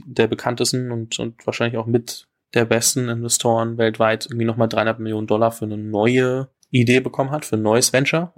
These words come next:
auch wenn offiziell noch nicht bekannt gegeben wurde, was es genau macht. Ich glaube, es gibt nur einen Namen dazu.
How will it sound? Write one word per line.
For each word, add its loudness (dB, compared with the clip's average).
auch -2
wenn 0
offiziell 2
noch -4
nicht -2
bekannt -4
gegeben -4
wurde, 0
was 0
es -2
genau -2
macht. -2
Ich -14
glaube, -6
es -14
gibt -12
nur 2
einen 0
Namen 2
dazu. -2